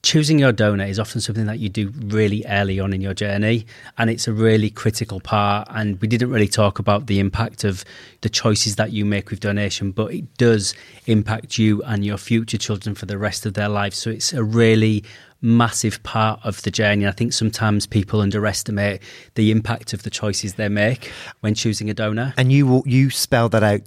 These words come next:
Speaker 2: to people really early on, um, wh-, which, which I find really interesting. The whole,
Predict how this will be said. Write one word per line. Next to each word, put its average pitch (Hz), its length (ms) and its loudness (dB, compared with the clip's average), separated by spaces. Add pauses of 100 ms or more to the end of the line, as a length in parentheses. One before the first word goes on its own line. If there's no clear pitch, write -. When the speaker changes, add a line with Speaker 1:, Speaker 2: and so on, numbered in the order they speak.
(120)
Speaker 2:
to 127 100 2
people 107 320 0
really 101 360 4
early 95 220 2
on, 90 300 -2 (260)
um, 95 460 0 (240)
wh-, 117 220 -2
which, 127 260 2
which 131 220 0
I 113 100 6
find 101 300 2
really 92 240 0
interesting. 92 640 -6
The 107 140 0
whole, 101 360 2